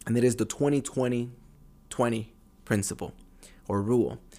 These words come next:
And it is that twenty minutes I will be moving. So either I will be jogging, I'll be running, I'll be doing exercise, I'll get sweating. It, it has, it, it does something in your body. It wakes you up, it gets you ready. The second thing is I am going to spend twenty minutes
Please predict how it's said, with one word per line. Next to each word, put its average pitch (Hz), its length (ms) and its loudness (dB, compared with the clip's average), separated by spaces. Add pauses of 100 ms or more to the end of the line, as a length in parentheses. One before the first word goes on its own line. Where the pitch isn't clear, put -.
(300)
And 120 100 2
it 135 100 6
is 135 180 2
that 123 240 4
twenty 175 300 2
minutes 143 400 0
I 117 80 0
will 113 140 6
be 107 120 2
moving. 107 360 2
So 98 300 2 (300)
either 107 300 4
I 104 80 6
will 104 100 4
be - 220 -6
jogging, 131 640 4
I'll 98 140 -2
be 98 120 -2
running, 127 340 4
I'll 113 80 4
be 110 140 2
doing 110 240 4
exercise, 120 460 -2
I'll 120 180 4
get 117 240 2
sweating. 113 480 2 (340)
It, 110 180 2
it 117 120 2
has, 113 280 0
it, 110 200 0
it 127 160 4
does 127 160 4
something 139 340 2
in 127 140 2
your 117 140 2
body. 120 400 4
It 117 160 0
wakes 131 400 0
you 127 120 4
up, 120 140 2
it 104 140 -4
gets 120 260 0
you 117 100 2
ready. 104 360 -2 (340)
The - 80 -6
second 127 360 4
thing 120 180 4
is 113 160 2
I 101 80 0
am 110 100 0
going 107 160 -2
to 104 100 -6
spend 107 360 -4
twenty 147 360 0
minutes 110 500 0